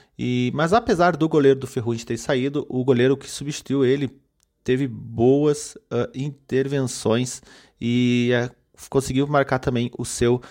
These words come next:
um bom, bons desempenho na partida. Fica pra seleção brasileira uma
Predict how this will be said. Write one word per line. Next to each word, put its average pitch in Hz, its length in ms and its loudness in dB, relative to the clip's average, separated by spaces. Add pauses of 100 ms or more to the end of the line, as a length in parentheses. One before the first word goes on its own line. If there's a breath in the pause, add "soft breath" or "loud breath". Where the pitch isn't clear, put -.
(300 loud breath)
um 113 200 0
bom, 120 440 2
bons 123 280 0
desempenho 123 520 0
na 113 140 0
partida. 98 560 -2 (500 loud breath)
Fica 202 300 0
pra 175 100 2
seleção 160 360 2
brasileira 139 800 2
uma 156 420 -4